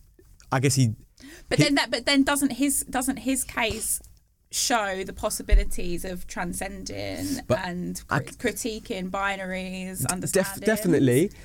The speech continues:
Speaker 1: But it also shows how, like, salient, like, dominant discourses around gender are, and how
Speaker 2: Yeah.
Speaker 1: race and sexuality and how race they are as well.
Speaker 3: But again,
Speaker 2: Mm.
Speaker 3: it, it, like, doesn't matter how much I try to, how, however I present myself, people will see my body embodying certain things.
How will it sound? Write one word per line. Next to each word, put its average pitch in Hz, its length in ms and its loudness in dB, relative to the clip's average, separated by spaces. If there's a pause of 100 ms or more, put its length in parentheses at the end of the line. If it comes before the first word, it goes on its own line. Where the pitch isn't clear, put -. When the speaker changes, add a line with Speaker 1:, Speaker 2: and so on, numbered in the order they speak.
(200)
Speaker 1:
But 170 180 4
it 180 60 8
also 202 240 4
shows 165 320 4
how, 139 140 4
like, 131 300 2 (180)
salient, 131 640 6
like, 113 180 2
dominant 123 340 4
discourses 123 480 4
around 120 320 4
gender 123 380 6
are, 139 240 4
and 135 120 6
how 165 100 6
Speaker 2:
Yeah. 156 200 6
Speaker 1:
race 180 340 4 (160)
and 175 200 2
sexuality 165 360 4
and 143 60 6
how 151 100 6
race 147 380 4
they 110 140 2
are 101 200 0
as 107 120 0
well. 107 320 2
Speaker 3:
But 90 120 -4
again, 98 260 4
Speaker 2:
Mm. - 60 -8
Speaker 3:
it, - 220 -8
it, 87 140 -6 (140)
like, 95 280 0 (760)
doesn't 120 240 2
matter 98 160 -2
how 120 140 4
much 113 200 0
I 92 140 0
try 87 240 0
to, 82 400 -2 (360)
how, 92 200 0
however 92 280 -2
I 78 60 -2
present 92 380 -4
myself, 78 300 -6 (540)
people 107 300 -2
will 80 100 -2
see - 300 2
my 92 160 2
body 82 400 -2
embodying 80 460 -2
certain 82 440 -4
things. 76 440 -10